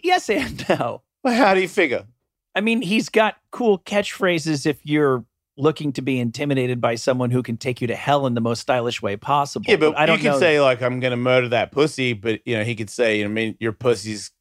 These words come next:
Speaker 2: uh, gonna see hell and"
Speaker 1: Right, yeah.
Speaker 2: I'm
Speaker 1: Your,
Speaker 2: gonna
Speaker 1: your orgasms will be legendary even in hell.
Speaker 2: Even in
Speaker 1: Yeah,
Speaker 2: hell, yeah.
Speaker 1: yeah. <laughs> Eh.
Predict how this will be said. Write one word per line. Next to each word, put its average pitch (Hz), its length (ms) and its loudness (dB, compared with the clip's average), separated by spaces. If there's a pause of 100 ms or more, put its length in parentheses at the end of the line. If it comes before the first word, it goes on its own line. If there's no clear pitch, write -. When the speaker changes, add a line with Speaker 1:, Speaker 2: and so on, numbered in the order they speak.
(200)
Speaker 2:
uh, 87 360 0 (840)
gonna 104 320 -2
see 104 460 -2
hell 110 460 2
and" 87 240 -4 (140)
Speaker 1:
Right, 147 260 2
yeah. 131 140 2
Speaker 2:
I'm 117 100 0
Speaker 1:
Your, 190 100 4
Speaker 2:
gonna 208 100 2
Speaker 1:
your 185 260 4
orgasms 170 380 0
will 165 80 0
be 156 120 0
legendary 143 640 2
even 131 200 -2
in 123 100 -4
hell. 110 200 -4
Speaker 2:
Even 139 200 2
in 139 60 4
Speaker 1:
Yeah, 170 60 2
Speaker 2:
hell, 165 120 4
yeah. 160 460 2 (840)
Speaker 1:
yeah. 262 60 -12
<laughs> 165 220 -4
Eh. - 40 -10